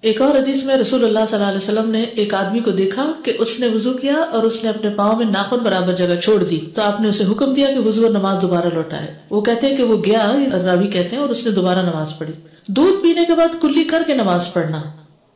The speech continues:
रसूलुल्लाह सल्लल्लाहु अलैहि वसल्लम ने फरमाया, "जब तुम दूध पियो तो कुल्ली कर लिया करो,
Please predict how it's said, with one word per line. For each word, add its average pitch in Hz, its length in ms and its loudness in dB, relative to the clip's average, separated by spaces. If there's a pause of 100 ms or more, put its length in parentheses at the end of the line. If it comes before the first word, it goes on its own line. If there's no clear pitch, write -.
(180)
रसूलुल्लाह 269 500 2
सल्लल्लाहु 226 260 2
अलैहि 208 140 0
वसल्लम 220 220 0
ने 226 80 0
फरमाया, 208 380 -2
"जब 220 200 -2
तुम 202 180 2
दूध 269 260 2
पियो 277 140 2
तो 285 120 -2
कुल्ली 254 340 0
कर 220 140 0
लिया 180 180 0
करो, 165 300 -4